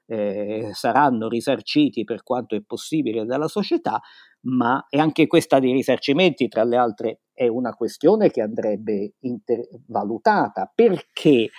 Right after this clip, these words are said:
eh, la comunità, la collettività, lo Stato sta spendendo i nostri soldi ai quali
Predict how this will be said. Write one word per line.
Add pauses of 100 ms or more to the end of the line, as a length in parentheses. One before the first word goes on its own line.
(400)
eh,
la
comunità,
la
collettività,
lo
Stato
sta
spendendo
i
nostri (480)
soldi
ai
quali